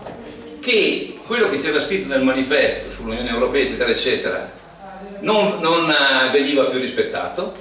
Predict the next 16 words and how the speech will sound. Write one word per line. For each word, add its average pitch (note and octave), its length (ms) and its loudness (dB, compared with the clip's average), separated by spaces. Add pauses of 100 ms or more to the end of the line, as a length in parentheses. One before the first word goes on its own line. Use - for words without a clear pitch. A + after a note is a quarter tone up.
(160)
perché - 420 0
Fassino - 320 0
ha - 40 0
cominciato A#2+ 400 -4
a A2 40 -4
dire, A2 540 0 (180)
perché - 220 -8
una C3 180 -2
cosa - 280 0
è C3 220 0
girare A#2+ 360 0
la G#2+ 80 -2
frittata - 560 -4
per - 220 -4
renderla - 420 0
più - 200 -4